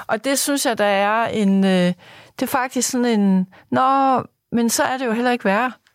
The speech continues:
Så skal jeg bare ligge der og sove." Jeg elsker at sove. Så skal jeg bare ligge der og sove. Øh, så jeg er ikke, jeg er ikke bange for døden på den måde.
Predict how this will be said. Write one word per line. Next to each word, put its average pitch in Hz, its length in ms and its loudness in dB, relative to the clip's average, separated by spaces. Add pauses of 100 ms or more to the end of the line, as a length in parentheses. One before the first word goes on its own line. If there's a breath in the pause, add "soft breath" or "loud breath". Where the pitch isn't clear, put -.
Så 269 80 -2
skal 294 160 -2
jeg 294 80 0
bare 277 160 0
ligge 247 200 0
der 202 140 0
og 277 60 -2
sove." 202 200 0
Jeg 320 180 2
elsker 370 220 -2
at 285 80 -2
sove. - 200 -2 (300 loud breath)
Så - 120 -4
skal 294 160 -2
jeg 277 80 0
bare 269 200 0
ligge 294 220 -2
der 269 60 0
og 254 60 -2
sove. 226 300 0 (760 loud breath)
Øh, 214 100 2
så 262 160 0
jeg 233 120 4
er 226 40 2
ikke, 226 260 0
jeg 240 60 2
er 208 60 2
ikke 254 180 -2
bange 220 260 -4
for - 140 -4
døden 220 360 0
på 185 100 0
den 185 220 0
måde. 160 400 0